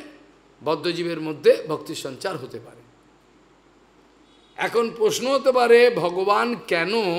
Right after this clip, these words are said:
এত তো অনন্ত জীব রয়েছে, আর যে জীবগুলো মায়াতে রয়েছে পড়ুক না, আপনার কি যায় আসে? কি হবে আপনার? বলে, ভগবান কেন এত ব্যস্ত হয়? বলে, ব্যস্ত হয়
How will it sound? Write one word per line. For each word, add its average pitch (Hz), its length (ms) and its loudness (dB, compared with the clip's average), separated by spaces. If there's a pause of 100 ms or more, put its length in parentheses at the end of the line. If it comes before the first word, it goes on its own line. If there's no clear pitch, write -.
(880)
এত 151 280 -2 (120)
তো 247 100 2
অনন্ত 220 440 -2
জীব 185 300 0
রয়েছে, 160 460 -2 (280)
আর 196 120 -4
যে 196 320 2
জীবগুলো 214 420 -2
মায়াতে 190 420 0
রয়েছে 196 280 -2
পড়ুক 226 220 0
না, 143 240 -6 (120)
আপনার 180 300 -6
কি 226 200 -8
যায় 190 180 2
আসে? 147 260 -12 (2000)
কি 339 180 0
হবে 240 260 6
আপনার? 160 320 -2 (300)
বলে, 170 220 -4 (160)
ভগবান 165 380 -4
কেন 170 220 -6
এত 165 200 -8
ব্যস্ত 160 320 -6
হয়? 143 240 -6 (1080)
বলে, 151 140 -2
ব্যস্ত 143 360 -6
হয় 165 200 -2